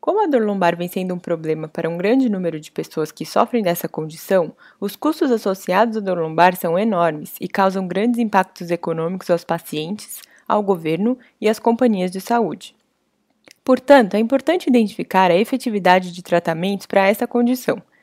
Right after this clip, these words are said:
Terapia com exercícios é uma das intervenções mais comuns, e um dos tipos de exercício que vem sendo muito popular nas últimas décadas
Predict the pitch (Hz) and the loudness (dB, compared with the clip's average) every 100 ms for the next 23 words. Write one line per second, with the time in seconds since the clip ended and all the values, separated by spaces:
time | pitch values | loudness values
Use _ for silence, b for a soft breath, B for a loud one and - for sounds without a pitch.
0 | b b b - 208 196 196 277 302 214 | b b b 4 6 8 6 0 2 0
1 | 180 165 - - 185 - 151 170 208 202 | 0 -4 -6 -4 -4 -2 2 4 4 2
2 | 190 185 185 170 165 180 170 170 208 - | 0 0 -4 -4 -4 -4 -2 0 0 0
3 | 247 175 147 180 - - b b 190 247 | -2 -2 -4 -8 -16 -20 b b 0 2
4 | 277 254 220 208 180 185 170 - 156 160 | 2 -2 -6 -6 -6 -4 -4 -6 -10 -10
5 | - 165 170 165 160 165 233 262 254 220 | -8 -8 -6 -8 -8 -6 -4 -2 -2 0
6 | - 156 180 160 196 233 220 175 165 180 | 2 2 0 -4 -6 -6 -2 -2 2 2
7 | 175 160 143 | 2 -2 -10